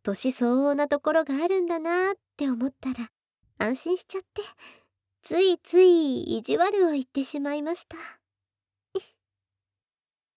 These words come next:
でも、勇者様。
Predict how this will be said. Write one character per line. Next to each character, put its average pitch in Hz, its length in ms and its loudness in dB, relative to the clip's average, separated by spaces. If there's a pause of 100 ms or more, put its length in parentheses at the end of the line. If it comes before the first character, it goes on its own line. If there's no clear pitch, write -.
(840)
で 311 200 2
も、 339 260 -4 (720)
勇 262 180 2
者 240 140 -8
様。 196 320 -12